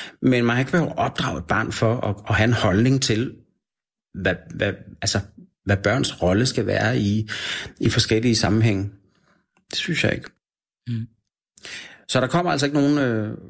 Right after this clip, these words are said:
Speaker 1: arvinger.
Speaker 2: Der kommer ikke en Uwe Buchard to?
Speaker 1: Nej. Det gør der altså ikke. Der kommer nok et par hunde til, ikke? Men, men, men, men, øh.
Speaker 2: Så du kan jo godt nå det. Du er jo kun tooghalvtreds,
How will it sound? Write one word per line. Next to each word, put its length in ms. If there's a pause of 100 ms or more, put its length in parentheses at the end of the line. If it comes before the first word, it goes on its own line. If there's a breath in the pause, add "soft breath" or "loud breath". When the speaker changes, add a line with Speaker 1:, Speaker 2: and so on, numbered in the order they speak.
(560 soft breath)
Speaker 1:
arvinger. 440 (1300)
Speaker 2:
Der 100
kommer 240
ikke 180
en 140
Uwe 240 (160)
Buchard 400 (180)
to? 260 (400)
Speaker 1:
Nej. 240 (1700)
Det 120
gør 120
der 80
altså 220
ikke. 200 (760)
Der 60
kommer 280
nok 140
et 80
par 100
hunde 360
til, 260
ikke? 240
Men, 280
men, 260
men, 280
men, 220
øh. 100 (260)
Speaker 2:
Så 60
du 80
kan 140
jo 100
godt 180
nå 200
det. 180 (480)
Du 60
er 60
jo 80
kun 200
tooghalvtreds, 600